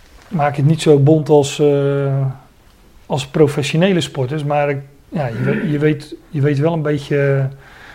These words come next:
als je een bepaald doel hebt, dat je heel makkelijk van dingen, dingen kunt afzien.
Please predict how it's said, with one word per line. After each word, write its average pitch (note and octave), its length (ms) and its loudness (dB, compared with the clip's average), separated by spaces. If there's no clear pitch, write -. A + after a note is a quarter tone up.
als C3 160 -4
je C#3 100 -4
een D3+ 100 -4
bepaald B2+ 420 2
doel F3+ 160 6
hebt, C#3+ 340 2
dat C#3 160 -8
je D#3 60 -4
heel D3 100 0
makkelijk C#3+ 360 -2
van D3 140 -2
dingen, C#3 640 0
dingen C#3 220 0
kunt C#3 220 -6
afzien. A#2+ 440 -6